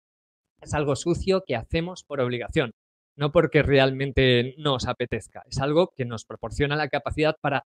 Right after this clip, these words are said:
lo que realmente hemos venido aquí, que es ejecutar pods y servicios. A ver, si lo que queremos es quitarnos todo esto,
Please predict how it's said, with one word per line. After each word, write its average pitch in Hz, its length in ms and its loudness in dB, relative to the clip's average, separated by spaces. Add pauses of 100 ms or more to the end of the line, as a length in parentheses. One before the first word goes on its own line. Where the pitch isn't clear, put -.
lo 135 180 4
que 143 120 -10
realmente 202 500 0
hemos 180 220 -4
venido 160 240 -4
aquí, 156 240 -4 (600)
que 120 100 -6
es - 100 -2
ejecutar 127 560 -4 (120)
pods 175 340 -2 (220)
y 127 120 -20
servicios. - 880 -8 (880)
A 123 80 -8
ver, 135 300 0 (260)
si 123 640 -2
lo 123 120 -2
que 120 120 -12
queremos 165 420 -4
es 185 160 -6
quitarnos 139 640 -6
todo 135 280 -2
esto, 143 400 -4